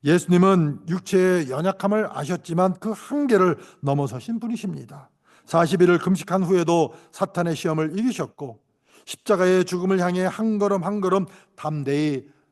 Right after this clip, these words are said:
나아가신 분이었습니다. 단순히 육체의 아픔이 예수님의 괴로움의 근본적인 이유였다고 보기에는 무리가 있습니다.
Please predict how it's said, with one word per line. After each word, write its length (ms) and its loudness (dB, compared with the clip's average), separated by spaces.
나아가신 560 -6
분이었습니다. 760 -8
단순히 580 4
육체의 380 2
아픔이 520 4
예수님의 800 -2
괴로움의 720 0
근본적인 680 0
이유였다고 580 -2
보기에는 580 -6
무리가 360 -6
있습니다. 680 -16